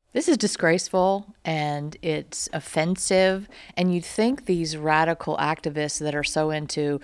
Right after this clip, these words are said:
you know, women's rights and all that would be yelling about this. But no, they're saying, "Oh, that's okay.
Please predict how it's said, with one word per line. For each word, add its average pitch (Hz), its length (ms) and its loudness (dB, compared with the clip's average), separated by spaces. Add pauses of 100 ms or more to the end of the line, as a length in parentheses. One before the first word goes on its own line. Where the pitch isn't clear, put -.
(240)
you 156 100 -8
know, 139 360 -4
women's 170 420 -2
rights 160 360 2
and 156 80 -6
all 156 120 -2
that 165 240 4
would 175 220 0
be 175 200 -2
yelling 180 680 2
about 139 420 0
this. 147 340 -4
But 175 320 4
no, 277 240 4
they're 254 140 8
saying, 240 260 0
"Oh, 285 200 2
that's 349 240 -2
okay. 185 480 0